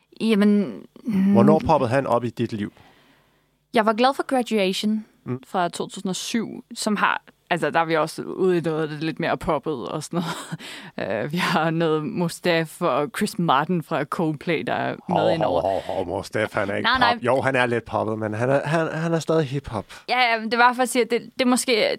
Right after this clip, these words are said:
Speaker 1: derovre i den lidt blødere ende,
Speaker 2: Mhm.
Speaker 1: ikke? Så for mit vedkommende kan jeg heller ikke altid spotte det, når kameraet i den her Genius-dokumentar ligesom bare panorerer hen over en flok af mænd, der sidder og lytter på Kanye.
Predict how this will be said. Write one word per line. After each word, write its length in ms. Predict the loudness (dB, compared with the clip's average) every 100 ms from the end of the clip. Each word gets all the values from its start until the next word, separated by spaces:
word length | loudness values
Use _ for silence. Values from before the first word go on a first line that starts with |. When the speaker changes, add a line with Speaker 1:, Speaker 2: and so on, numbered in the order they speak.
| 2
Speaker 1:
derovre 340 | 4 6 4
i 40 | 2
den 280 | -2 -4 -6 _ -14 -10 -6
lidt 140 | -6 -2
blødere 560 | 0 2 2 2 -2
ende, 140 | -4 -4
Speaker 2:
Mhm. 120 | -2
Speaker 1:
ikke? 180 | -2 -6 -18 -20 -20 _
Så 300 | -8 -4 -2
for 140 | 0 2
mit 260 | 2 2
vedkommende 440 | -2 0 -2 -2 -4
kan 240 | -4 -2
jeg 80 | -2
heller 240 | -2 -2 -2
ikke 200 | -2 -6 _ _ _
altid 420 | -6 -4 -4 -4 -2
spotte 420 | -2 -2 -4 -4 -4
det, 120 | -4 -2
når 460 | -2 0 0 -2 -6 -12 -4
kameraet 760 | -4 -2 -2 0 2 0 -2 -8 -6
i 140 | -4
den 220 | -2 -2
her 160 | -2 -4 -8 -14 -16 -8
Genius-dokumentar 960 | -2 0 0 -2 -6 -4 -2 -4 -2 -2
ligesom 420 | 0 -2 -2 -2
bare 160 | -2 -4
panorerer 540 | -4 -2 0 0 0
hen 220 | 0 -2
over 300 | -2 0 0
en 240 | 0 -2 -6
flok 540 | -4 -2 0 0 -4 -6
af 260 | -4 -2 -4
mænd, 480 | -2 0 2 0 -2
der 100 | -6
sidder 360 | -2 -2 0 -2 -4 _
og 80 | 0
lytter 260 | 2 0 0
på 120 | -4
Kanye. 500 | -2 -2 0 -2